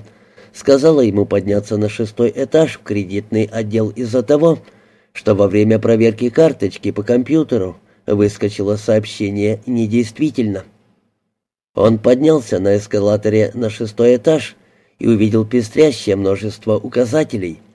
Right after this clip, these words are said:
направлений. Офис управляющего, кассир, кредитный отдел, возвраты, отдел кадров, отдел игрушек, Санта-Клаус, телефонный офис – туалетные комнаты.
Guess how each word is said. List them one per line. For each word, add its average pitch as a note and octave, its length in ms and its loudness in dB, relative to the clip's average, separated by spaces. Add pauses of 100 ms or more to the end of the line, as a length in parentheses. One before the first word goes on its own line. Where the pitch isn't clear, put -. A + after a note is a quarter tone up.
(280)
направлений. A#2 880 0 (800)
Офис G#2+ 480 0
управляющего, A#2+ 1040 -2 (260)
кассир, A2+ 520 -2 (280)
кредитный G2 640 -4
отдел, A#2+ 500 -2 (160)
возвраты, A2+ 760 -2 (480)
отдел A2 440 0
кадров, A2+ 500 0 (180)
отдел G#2 420 0
игрушек, B2+ 640 -4 (300)
Санта-Клаус, A2 1040 -2 (320)
телефонный G2+ 720 0
офис – B2+ 520 -4 (280)
туалетные G2 640 0
комнаты. A#2+ 560 -4